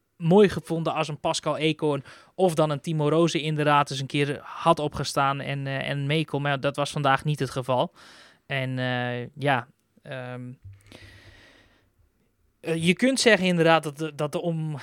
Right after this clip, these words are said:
eh, de omkadering van, eh, Van Aert pover is. Dat kan. Maar aan de andere kant weten we ook al weken dat het zo is. Ehm,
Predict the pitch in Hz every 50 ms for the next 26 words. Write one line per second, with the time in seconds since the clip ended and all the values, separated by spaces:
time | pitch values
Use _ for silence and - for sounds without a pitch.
0 | - - - 170 160 156 147 147 - - 175 160 - 185 180 185 185 175 170 160
1 | - - 160 151 151 147 147 147 147 143 - - 147 127 - 147 151 143 _ _
2 | - 180 180 185 185 175 190 180 185 190 - - - - - 139 139 151 - -
3 | 160 175 208 220 185 156 139 147 143 151 156 160 160 156 - 160 156 147 143 -
4 | - 131 123 131 143 160 180 170 165 156 - - 170 180 175 175 151 147 151 147
5 | 139 - 139 127 123 - - 160 - 139 - - 143 139 185 294 - - - -
6 | _ _ _ _ _ _ _ _ _ _ - 139 135 135 131 131 131 127 123